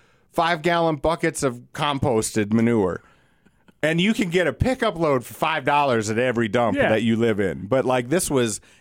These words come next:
Speaker 1: aged five years and mixed with a lot of things. <laughs> And if you make a tea with it, it was a wonderful topsoil. I could t-, get into it if you want, but, like, I, I, here, here we are. I'm trying to sell dirt to people camping in tents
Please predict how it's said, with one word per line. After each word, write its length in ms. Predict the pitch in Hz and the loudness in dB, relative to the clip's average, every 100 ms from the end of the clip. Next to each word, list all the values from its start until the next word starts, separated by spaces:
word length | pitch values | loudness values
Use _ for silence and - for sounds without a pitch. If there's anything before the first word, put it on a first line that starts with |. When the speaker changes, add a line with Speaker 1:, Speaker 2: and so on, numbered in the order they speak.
| - | -8
Speaker 1:
aged 280 | 120 117 - | -4 -4 -4
five 260 | 127 113 101 | -4 -2 -2
years 360 | 123 160 170 | -2 0 0
and 200 | 123 101 | -2 -2
mixed 280 | 107 117 - | -2 -4 -6
with 160 | 110 107 | -6 -6
a 60 | |
lot 240 | 101 113 107 | -2 0 0
of 140 | 104 | -2
things. 340 | - 151 165 - | -2 -2 -2 -6
<laughs> 60 | - - - | -16 -20 -10
And 160 | 151 165 | -4 -4
if 140 | 160 | -2
you 80 | 170 | 0
make 240 | 190 214 | 0 0
a 60 | 185 | -4
tea 300 | - 254 277 | -2 0 2
with 240 | 220 165 | 2 2
it, 160 | 147 151 | 0 -2
it 60 | 147 | 0
was 180 | 151 143 | -2 0
a 80 | |
wonderful 560 | 147 175 202 190 185 185 | 0 0 0 0 0 -4
topsoil. 600 | 175 180 170 - 131 110 - | -2 -6 -4 0 0 0 -4
I 120 | 110 | -8
could 180 | 98 87 | -8 -14
t-, 60 | |
get 180 | 95 101 | -12 -10
into 220 | 98 90 | -8 -10
it 80 | 90 | -12
if 80 | - | -8
you 80 | 110 | -6
want, 180 | 110 | -6
but, 160 | 123 151 | -6 -4
like, 240 | 165 151 - - - - - - - | -2 -4 -6 -20 -20 -16 -10 -8 -4
I, 140 | 196 - | -6 -4
I, 140 | - | -2
here, 340 | 185 226 226 214 | 0 2 0 0
here 260 | - 226 | 0 0
we 140 | 226 220 | 0 0
are. 140 | 214 | 0
I'm 120 | 185 | 0
trying 240 | 196 214 214 | -2 -2 0
to 60 | |
sell 380 | 196 202 202 190 180 156 - 156 131 | -2 0 0 -2 -8 -20 -20 -16 -4
dirt 360 | 196 208 185 - - - | 0 0 -2 -6 -20 -8
to 100 | 165 | -4
people 320 | 202 180 175 | -2 -2 -4
camping 640 | - 175 208 196 170 185 - - | -2 -2 0 0 0 0 -4 -6
in 220 | 165 143 | -4 -4
tents 600 | 117 196 202 185 - | -4 -2 0 -2 -4